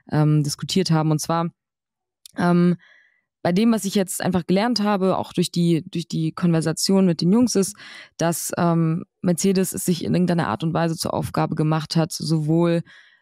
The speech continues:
Autoliebhaber und Liebhaberinnen im digitalen als auch im physischen Raum abzuholen und klar, irgendwo ins Web drei zu onboarden, aber dass er auch bewusst lieber ein bisschen langsamer und bedacht, als jetzt den Megadrop rauszuhauen und haben sich da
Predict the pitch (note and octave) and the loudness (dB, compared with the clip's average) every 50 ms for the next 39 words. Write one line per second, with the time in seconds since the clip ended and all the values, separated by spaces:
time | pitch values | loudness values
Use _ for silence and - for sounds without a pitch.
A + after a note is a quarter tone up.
0 | _ _ _ _ _ _ - E3 F3+ F3+ - F3 F3 F3+ F3+ F3 - E3+ F3 E3+ | _ _ _ _ _ _ -4 -2 -2 -2 -4 -4 -4 -4 -6 -4 -4 -2 -2 0
1 | E3+ E3+ D#3 E3+ E3+ - E3+ D#3+ E3 E3+ D3+ E3+ E3 D#3+ E3 D#3 D#3+ D3 D#3+ D3+ | -2 -2 -4 -4 -2 0 0 2 2 0 0 0 0 0 0 -2 0 -2 -2 -2
2 | - D3+ D#3+ F3 F3+ F3 E3 - D#3+ D#3+ - - E3 E3 D#3+ D#3+ D#3 D#3 - - | 0 2 2 4 4 2 2 2 0 -2 0 0 0 0 2 0 -2 -2 -6 -8
3 | - - F3+ D#3 E3+ E3 - D#3 D#3 D#3 D3 C#3+ - - - - - D#3 D#3 D#3 | -2 0 2 2 2 0 0 -2 -2 -4 -4 -6 -10 -14 -8 -4 -2 -2 0 -2
4 | D3+ D3 - - - - - - - - - - - F3+ E3 E3 E3 F3 F3 E3+ | -2 -4 -8 -16 -20 -16 -8 -6 -6 -6 -4 -2 -2 0 2 2 2 2 2 0
5 | E3 D#3+ D#3 D#3+ D3+ - _ - _ _ - F#3 F3+ F3 B2+ G3+ G#3 E3+ - F#3 | 0 0 -2 -2 -4 -6 _ -20 _ _ -2 0 0 2 0 0 -2 0 0 -2
6 | F#3 E3 - E3+ E3 - - - D#3+ E3 - - - - - A#3 G#3+ G3+ G3+ G3+ | 0 0 -2 -4 -4 -4 -4 -2 -2 -2 -2 -2 -2 0 0 0 2 2 2 2
7 | G3 G3 G3 G3 - - - - _ _ _ _ _ _ - E3+ E3+ E3 D#3+ D#3+ | 0 0 -4 -4 -6 -12 -20 -20 _ _ _ _ _ _ -4 -2 0 0 0 0
8 | E3+ E3 - - - E3+ E3+ E3+ E3 E3 E3 E3 E3 - _ _ _ _ _ _ | -2 -4 -4 -4 -2 0 2 2 2 2 0 0 -2 -6 _ _ _ _ _ _
9 | - E3+ - - F3 E3+ F#3 G3+ F#3 - - F3+ F3+ F3 E3 E3+ E3 D#3+ - E3+ | -8 -6 -2 0 2 4 4 2 2 0 -2 0 0 0 0 -2 -4 -4 -2 -2
10 | D#3+ D#3 D#3 D#3+ F3+ G3 F3 F3 F3 F3 F3 E3+ E3+ E3 E3 - - D3 - D#3 | -2 0 0 2 2 2 2 2 2 2 2 2 2 0 0 -2 -4 -4 -2 -2
11 | D#3+ F3 E3+ - - - _ - - D#3 D#3 D3+ - - - D#3+ D#3 - - - | -2 -2 -4 -8 -14 -12 _ -4 -2 0 0 -2 -2 -2 -2 -2 -2 -4 -8 -2
12 | - D#3 D#3 D#3 D#3 - - E3 E3 E3 E3+ D#3+ E3 - D#3 D3+ - - - C#3 | 0 0 2 2 2 2 2 2 2 2 0 -2 -2 -4 -6 -6 -6 -6 -6 -4
13 | C#3+ - - - D3+ C#3+ C3 C#3+ C#3+ C#3+ C#3+ C#3+ C#3 - - - - - - - | -4 -4 -4 -4 -4 -2 0 -2 0 0 0 -2 -2 -6 -14 -20 -20 -20 -10 -2
14 | - E3+ F#3+ F3 - - F3+ F#3+ G#3 G#3 F#3+ | 0 2 2 2 0 -2 0 0 0 0 -2